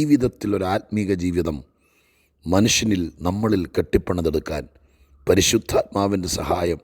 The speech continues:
സത്യവചനത്തിൻ്റെ പഠനം, ഇതുപോലുള്ള ചെറുതും വലുതുമായിരിക്കുന്ന ഈ ആത്മീക ദൂതുകൾ ഗ്രഹിക്കുന്നതിലൂടെ ഈ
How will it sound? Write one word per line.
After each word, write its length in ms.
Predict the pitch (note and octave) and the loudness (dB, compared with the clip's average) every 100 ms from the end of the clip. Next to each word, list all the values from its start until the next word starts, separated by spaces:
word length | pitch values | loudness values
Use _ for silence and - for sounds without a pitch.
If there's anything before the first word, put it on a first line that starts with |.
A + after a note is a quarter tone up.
| _ | _
സത്യവചനത്തിൻ്റെ 960 | - E2+ - - A2+ A2 G#2 F#2+ F#2 F2 | -2 -2 -2 2 4 4 2 -2 -4 -4
പഠനം, 400 | - E2 F2+ E2+ - _ _ _ _ - | -2 0 0 -2 -10 _ _ _ _ -4
ഇതുപോലുള്ള 480 | E2+ G2 G2 F#2 F2+ | 2 4 4 4 2
ചെറുതും 380 | F#2 G2 A2 G#2 | 2 2 2 0
വലുതുമായിരിക്കുന്ന 760 | F#2+ G2+ G2 F#2 F2 F#2+ F#2 | 0 -2 0 -2 -2 -4 -2
ഈ 60 | F2+ | -2
ആത്മീക 420 | G2 - A2 G#2 F2+ | -2 -2 0 0 0
ദൂതുകൾ 420 | F#2+ G#2 G#2 G2 | 2 2 2 0
ഗ്രഹിക്കുന്നതിലൂടെ 1040 | E2 F#2+ A#2 A2 A#2+ A2+ G#2+ G2 F#2+ G#2+ - - _ _ _ _ | 2 2 2 2 0 2 2 2 6 6 4 -2 _ _ _ _
ഈ 100 | - | 0